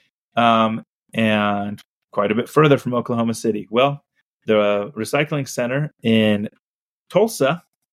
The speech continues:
had a fire, and they stopped accepting recycling. And so they stopped accepting recycling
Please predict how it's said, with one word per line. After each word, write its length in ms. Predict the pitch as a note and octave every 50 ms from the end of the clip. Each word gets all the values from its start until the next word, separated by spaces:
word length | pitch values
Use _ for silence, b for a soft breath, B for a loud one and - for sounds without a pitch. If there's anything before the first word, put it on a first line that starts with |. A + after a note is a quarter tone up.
| _ _ _ _ _ _ _ _ _ _ _ _ _ _ _ _ _ _ - - -
had 180 | _ - - A2
a 40 | -
fire, 420 | - - G#2 G#2 - - - _ _ _ _ _ _ _ _ _ _ _ _ _ _ _ _ _ _ _ _ _ _ _ -
and 420 | A#2 G#2+ G#2+ G#2 G#2 G#2 G2+ F#2+
they 120 | A2 A#2
stopped 340 | A#2 - - A2+ A2+ - -
accepting 460 | B2+ B2 - - C3+ B2+ - D3 C#3+
recycling. 640 | D3 D3+ C#3+ - F#3 G3 G3+ - - - - - - - _ _ _ _ _ _ _ _ _ -
And 220 | A2 A2 A2 G#2
so 240 | - - A#2 G#2+ G#2+
they 180 | G2+ A#2 B2+ C#3
stopped 340 | - - E3 D3+ D3 - D3+
accepting 480 | C#3+ - - C#3+ C#3 - - C#3+ C3+ C3
recycling 640 | B2+ A#2+ - F3+ G3 A3 A3+ E3+ C#3+ C3 C#3+ E3+